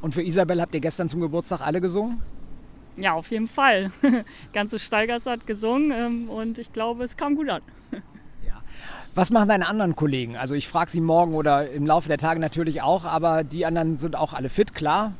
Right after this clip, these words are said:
Speaker 1: Ähm, jeder sein individuelles Programm. Du hast gesagt, morgen steht so ein bisschen Galopp an. Äh, weißt du, was die anderen so vorhaben?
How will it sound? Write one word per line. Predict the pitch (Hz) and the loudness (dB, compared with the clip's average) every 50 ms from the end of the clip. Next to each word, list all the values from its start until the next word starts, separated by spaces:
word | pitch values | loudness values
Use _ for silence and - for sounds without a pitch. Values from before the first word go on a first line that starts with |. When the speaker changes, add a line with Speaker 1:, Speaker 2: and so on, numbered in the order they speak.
| - - - | -12 -8 -4
Speaker 1:
Ähm, | 156 165 170 170 165 165 160 156 156 156 - - - - - - - - - - - - - - - | -2 0 0 0 0 0 -2 -4 -6 -8 -12 -18 -20 -20 -20 -20 -20 -20 -20 -20 -20 -20 -20 -20 -8
jeder | - 151 175 196 196 185 175 - - - - - | 0 2 4 6 6 4 4 2 -4 -14 -16 -14
sein | 185 143 175 175 | -4 -2 0 0
individuelles | 175 170 170 165 180 185 202 185 | 2 0 0 0 0 0 0 0
Programm. | - - 202 190 190 | 0 -2 0 0 2
Du | 175 175 | 4 2
hast | 175 - - | 2 0 0
gesagt, | 165 175 160 - | -4 -4 -2 0
morgen | 175 175 185 185 | 2 4 4 4
steht | - - 190 175 | 4 0 0 0
so | - 175 | 0 0
ein | |
bisschen | 170 170 - 185 165 | 0 0 0 0 2
Galopp | 160 160 160 185 208 - 208 | 2 4 2 2 0 0 -2
an. | 220 214 214 214 214 202 | -2 0 0 -2 -2 -2
Äh, | 185 180 175 175 170 165 139 | 0 2 2 2 0 0 0
weißt | 170 180 175 - | 0 0 0 0
du, | 175 | -6
was | 170 - | -6 -4
die | - 151 | -2 -2
anderen | 151 180 214 214 | -2 -2 -2 -4
so | 214 202 | -6 -8
vorhaben? | - - 233 233 220 226 226 247 240 | -4 -2 -2 0 0 -2 -4 -4 -6